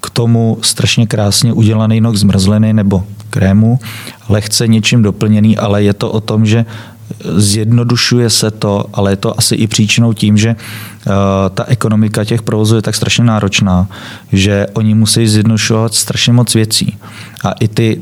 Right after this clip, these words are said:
drahé restaurace podle mě musí ubírat na personálu, protože,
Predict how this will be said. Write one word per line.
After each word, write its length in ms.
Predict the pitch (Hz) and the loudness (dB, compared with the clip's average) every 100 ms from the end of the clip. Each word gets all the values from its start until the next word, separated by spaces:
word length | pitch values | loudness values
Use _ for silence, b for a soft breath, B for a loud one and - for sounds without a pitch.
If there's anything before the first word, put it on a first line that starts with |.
| - | -2
drahé 320 | 104 92 117 | 0 2 0
restaurace 540 | 113 - 110 104 107 | 0 0 -2 -2 -2
podle 240 | 107 110 113 | -2 0 2
mě 120 | 113 | 4
musí 300 | 110 - 117 | 2 2 0
ubírat 480 | - 104 110 113 113 | 0 2 2 0 0
na 180 | 110 98 | 0 0
personálu, 680 | - 98 98 104 104 101 | -2 -2 2 2 2 0
protože, 380 | 117 - - 101 | 0 -2 -2 0